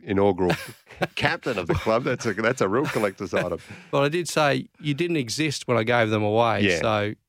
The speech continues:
Speaker 2: I'm sorry. That's
Speaker 1: In your defence.
Speaker 2: <laughs> Yeah.
Speaker 1: Yeah. How sad, too, that you've become retro to the, to the kids.
Speaker 2: I know.
Speaker 1: <laughs>
Speaker 2: It's scary.
Speaker 1: Uh,
Speaker 2: Scary.
Speaker 1: um, I mean, that day, though, every kid dreams of it, playing footy,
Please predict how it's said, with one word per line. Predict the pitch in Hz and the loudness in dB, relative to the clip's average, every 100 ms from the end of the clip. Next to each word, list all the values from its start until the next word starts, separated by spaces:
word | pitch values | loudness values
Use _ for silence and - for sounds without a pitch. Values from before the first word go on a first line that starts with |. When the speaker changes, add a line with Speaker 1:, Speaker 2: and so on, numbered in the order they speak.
| _ 117 | _ -6
Speaker 2:
I'm | 117 | -6
sorry. | - 131 113 104 | -2 2 2 2
That's | 104 120 | -2 -2
Speaker 1:
In | 113 | 0
your | 104 95 | 0 0
defence. | - 101 85 73 | 0 0 0 -2
Speaker 2:
<laughs> | - - | -4 -2
Yeah. | 196 - - 85 | -4 -2 -2 0
Speaker 1:
Yeah. | - - - - _ | -4 -8 -20 -20 _
How | - 151 | -2 -2
sad, | - 120 101 85 | 0 0 0 0
too, | 104 87 | -2 0
that | 90 | -2
you've | 90 | -6
become | 95 90 78 | -6 -4 -4
retro | 87 - 92 78 | -4 -4 -4 -4
to | - | -6
the, | 80 - - | -10 -12 -14
to | 87 | -10
the | 80 | -8
kids. | - 82 - - _ | -6 -6 -8 -14 _
Speaker 2:
I | 107 104 | -6 -2
know. | 101 110 107 117 - - | 0 0 2 0 -2 -2
Speaker 1:
<laughs> | 104 - | -2 -2
Speaker 2:
It's | 113 104 | -4 -4
scary. | - 113 120 110 98 117 101 - | 2 2 4 0 0 -2 -4 -8
Speaker 1:
Uh, | 110 101 101 95 | -2 0 2 0
Speaker 2:
Scary. | 104 104 98 - - - | -2 -4 -6 -12 -8 -2
Speaker 1:
um, | 143 151 131 _ - 147 | -2 -2 -10 _ -10 -2
I | 139 | 0
mean, | 135 127 | 0 -2
that | 131 151 135 | -4 -4 0
day, | 113 104 | 2 4
though, | 92 82 85 | 2 0 2
every | 120 101 90 | -2 -2 -4
kid | - 87 | -2 -4
dreams | 82 101 90 80 | 0 0 0 -4
of | 78 | -8
it, | 78 - _ _ - | -8 -10 _ _ -4
playing | 92 82 | -2 -2
footy, | - - 82 80 | -6 -8 -6 -8